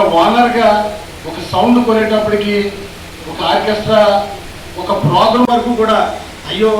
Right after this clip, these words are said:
మంచి సౌండ్ మాది పేరు రావాలి, ప్రోగ్రామ్ చక్కగా జరగాలని మనం చాలా తాపత్రయం పడుతుంటాం.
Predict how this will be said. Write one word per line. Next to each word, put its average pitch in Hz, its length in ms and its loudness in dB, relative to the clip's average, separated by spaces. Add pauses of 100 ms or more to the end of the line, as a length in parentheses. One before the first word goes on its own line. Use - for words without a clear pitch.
(140)
మంచి 214 240 -6 (140)
సౌండ్ 214 420 -2
మాది 190 260 0 (120)
పేరు 185 260 0
రావాలి, 185 380 0 (360)
ప్రోగ్రామ్ 214 460 -4
చక్కగా - 380 -6
జరగాలని 185 520 0 (380)
మనం 185 260 -2
చాలా 185 320 -2
తాపత్రయం 185 480 0
పడుతుంటాం. 151 460 -6